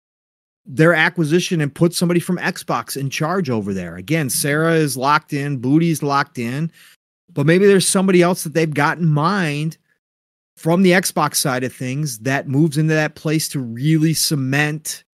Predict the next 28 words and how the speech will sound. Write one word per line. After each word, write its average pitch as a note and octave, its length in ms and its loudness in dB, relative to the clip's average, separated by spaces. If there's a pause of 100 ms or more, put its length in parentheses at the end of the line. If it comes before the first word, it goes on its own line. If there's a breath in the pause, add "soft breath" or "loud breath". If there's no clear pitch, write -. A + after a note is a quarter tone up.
(800)
you C3+ 80 -4
know, C3+ 220 0
that B2+ 300 -4
their, C#3 460 4
their C3+ 280 0
vision C3 720 2 (140)
within D3 320 2
A C#3+ 160 4
B C3 160 2
K, C3 640 0 (600 soft breath)
um, B2 580 -2
so D3 220 0
that C3+ 120 0
there's C3 200 -2
no C#3 340 0 (100)
really C3+ 360 2
questions, B2+ 960 -2
um, A#2+ 340 -6
back C3 220 0
and B2 100 -10
forth C3+ 340 -4
about A#2+ 240 -4
what's, A#2+ 300 -4
what's B2+ 220 -6
happening. B2 600 -2
Man, C3 140 -8 (180)
I, F3 260 -8 (580 soft breath)
I'm E3 260 0